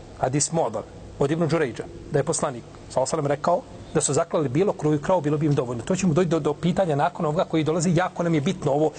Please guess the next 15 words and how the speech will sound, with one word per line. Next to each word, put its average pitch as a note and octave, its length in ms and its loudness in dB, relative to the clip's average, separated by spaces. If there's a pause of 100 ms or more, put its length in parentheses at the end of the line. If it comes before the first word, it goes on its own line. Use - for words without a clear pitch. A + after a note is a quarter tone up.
što E3 140 4
sad D#3+ 180 0
spominjemo. A#2+ 520 -2 (340)
Jer C#3+ 100 4
dolazi D#3+ 220 2
jedno G3+ 120 2
pitanje G#3 340 0
nakon F#3+ 260 0
toga A#3+ 180 2
koje C#4 180 2
se D4+ 120 0
veže A#3+ 260 2
za E3+ 100 2
njega D#3 160 2
usko. - 300 -2